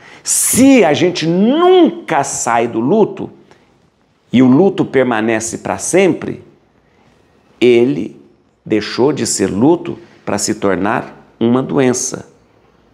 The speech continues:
Olha, olha aqui uma coisa. E uma doença que precisa ser tratada. Eu acho muito interessante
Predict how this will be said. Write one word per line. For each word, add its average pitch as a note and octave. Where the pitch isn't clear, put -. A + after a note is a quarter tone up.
Olha, A2+
olha B2+
aqui D3
uma F3
coisa. C3
E D#3+
uma G#3
doença B2
que D#3+
precisa A2+
ser A#2
tratada. C#3
Eu D#3+
acho F#3+
muito D#3
interessante A#2+